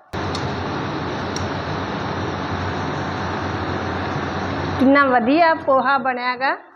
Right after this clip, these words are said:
ਬਿਲਕੁਲ ਵੀ ਨਹੀਂ ਜੁੜਿਆ ਗਾ, ਨਿਖਰਿਆ ਨਿਖਰਿਆ ਜਿਹੜਾ ਇਹ ਪੋਹਾ ਬਣ ਕੇ ਤਿਆਰ ਹੋਇਆ ਗਾ ਤੇ ਕੋਈ ਜ਼ਿਆਦਾ ਟਾਈਮ ਵੀ ਨਹੀਂ ਲੱਗਿਆ ਪੋਹਾ ਬਣਨ ਤੇ। ਤੁਸੀਂ ਵੀ ਘਰ ਵਿੱਚ ਜ਼ਰੂਰ ਬਣਾ ਕੇ ਦੇਖੇ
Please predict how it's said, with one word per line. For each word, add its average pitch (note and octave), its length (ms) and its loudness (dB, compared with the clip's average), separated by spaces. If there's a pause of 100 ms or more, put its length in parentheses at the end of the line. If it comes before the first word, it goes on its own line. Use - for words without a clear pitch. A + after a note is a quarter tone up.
ਬਿਲਕੁਲ C#4+ 400 -2
ਵੀ E4+ 120 -2
ਨਹੀਂ D#4+ 180 0
ਜੁੜਿਆ C4 340 2
ਗਾ, C#4+ 180 2 (1160)
ਨਿਖਰਿਆ C4+ 360 0
ਨਿਖਰਿਆ C#4+ 380 0
ਜਿਹੜਾ C4+ 180 2
ਇਹ C#4 140 0
ਪੋਹਾ C4 300 2
ਬਣ B3 180 -2
ਕੇ C#4+ 180 -2
ਤਿਆਰ A#3 420 0
ਹੋਇਆ C#4 280 2
ਗਾ C#4 180 0 (160)
ਤੇ D4+ 80 0
ਕੋਈ C#4+ 180 0
ਜ਼ਿਆਦਾ B3+ 340 4 (100)
ਟਾਈਮ B3 320 -2
ਵੀ C#4+ 100 -2
ਨਹੀਂ D#4 120 -2
ਲੱਗਿਆ C4 280 -2
ਪੋਹਾ B3+ 320 0
ਬਣਨ B3 280 0
ਤੇ। D4 200 -2 (2000)
ਤੁਸੀਂ D4 220 -4
ਵੀ G4+ 100 -2
ਘਰ D#4 240 2
ਵਿੱਚ C4+ 180 -4
ਜ਼ਰੂਰ C#4 380 -2
ਬਣਾ E4+ 280 2
ਕੇ C4 140 -2
ਦੇਖੇ B3+ 280 0